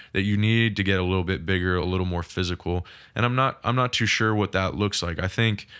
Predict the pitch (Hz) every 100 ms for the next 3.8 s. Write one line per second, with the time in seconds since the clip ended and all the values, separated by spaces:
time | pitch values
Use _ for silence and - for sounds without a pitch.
0 | - - - 110 120 - 120 110 110 104
1 | 101 - 104 104 - 104 98 101 98 90
2 | 95 98 92 - 92 95 95 98 - -
3 | - - - 98 98 98 90